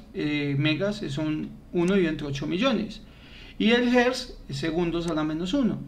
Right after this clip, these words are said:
O sea que haciendo toda esta operación, multiplicado después por cuatro, pues me da cero punto cinco microsegundos. O sea que ejecuta una instrucción cada cero punto cinco microsegundos.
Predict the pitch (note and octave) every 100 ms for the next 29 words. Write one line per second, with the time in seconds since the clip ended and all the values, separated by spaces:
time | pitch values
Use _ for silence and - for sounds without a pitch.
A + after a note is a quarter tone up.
0 | - - - D3+ D3+ F3 F3+ G3+ E3+ -
1 | - - - D3 D#3 F3+ F#3+ A3 G#3+ A#3
2 | A#3 A3+ G#3+ A3 A#3 E4 - - - -
3 | - - - - - - D3 C#3 D3 C#3
4 | C3+ D#3 G3+ G3+ F#3+ A3 A3 A3 F#3 F#3
5 | G3+ - - - - - F3 E3 D#3 D#3+
6 | F#3 F#3 E3 D3 C#3 C#3+ E3 E3 C#3+ C#3
7 | C#3 C#3+ D3+ C#3+ - - - D#3 C#3 G#3
8 | G#3 G3+ D#3+ C#3 F3 A3 A3+ A3+ - D#3+
9 | B3+ C4 A#3 - G#3+ A3+ A3 A#3 G#3+ F#3+
10 | C#3 C#3+ C#3 - G3 F#3+ - C#3+ C#3+ E3+
11 | A#3 D#3 - -